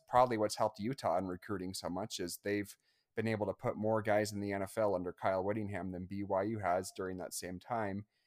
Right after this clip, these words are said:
And as a result, Utah's won a lot of recruiting battles. Now, how much of that was the N F L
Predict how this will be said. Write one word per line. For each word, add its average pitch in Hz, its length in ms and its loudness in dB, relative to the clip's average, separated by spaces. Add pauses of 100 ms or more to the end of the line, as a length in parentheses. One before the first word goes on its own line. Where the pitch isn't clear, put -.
(240)
And 107 80 -2
as 113 160 0
a 107 40 -4
result, 104 440 2
Utah's 104 480 0
won 104 180 0
a 98 80 0
lot 95 260 2
of 104 140 -2
recruiting 113 480 -4
battles. 101 400 2
Now, 98 100 -6
how 110 200 -2
much 104 220 -4
of 95 80 -10
that 98 200 2
was 92 180 -6
the 85 180 -6
N 95 100 -2
F 92 160 -4
L 113 180 2